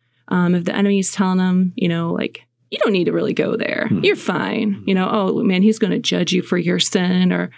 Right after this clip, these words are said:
Speaker 1: um, "Oh yeah, I don't have a babysitter," and, you know, all these, all these obstacles that the enemy brings us. And there's just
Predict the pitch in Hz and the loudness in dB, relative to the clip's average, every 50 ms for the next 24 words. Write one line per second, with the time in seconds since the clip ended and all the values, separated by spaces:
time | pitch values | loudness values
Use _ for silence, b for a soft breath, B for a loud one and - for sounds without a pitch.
0 | B B B B B B B - 196 190 185 185 202 233 - - 294 262 214 208 | B B B B B B B -2 0 2 2 2 0 -2 -4 -2 0 2 2 2
1 | 214 208 - - 202 226 226 208 214 202 185 196 196 196 202 - - - 202 190 | 2 0 -2 -2 -2 0 2 2 2 2 2 2 2 2 2 0 0 0 0 2
2 | 185 185 180 180 180 - 190 185 - - - - _ - - - 226 220 226 208 | 0 0 0 0 0 0 0 0 0 0 -2 -6 _ -18 -6 -4 -2 0 2 2
3 | 196 214 233 202 196 208 208 190 - - - - 202 208 220 202 - - 185 180 | 2 2 0 0 0 0 0 0 -2 -6 -4 -2 0 2 2 2 0 -2 -2 -2
4 | - - - - - - 180 175 - 185 - - - 185 180 175 180 180 160 185 | -2 -2 -4 -4 0 -2 -2 -2 -2 -2 -2 0 2 2 2 2 2 2 0 0
5 | 180 180 180 - 196 196 - 208 - - - b b b b b b b b 196 | 0 0 0 0 0 -2 -2 -2 -4 -6 -6 b b b b b b b b 0
6 | 185 180 185 185 - - 190 180 - 202 202 - | 2 2 2 2 2 2 0 0 0 0 -2 -2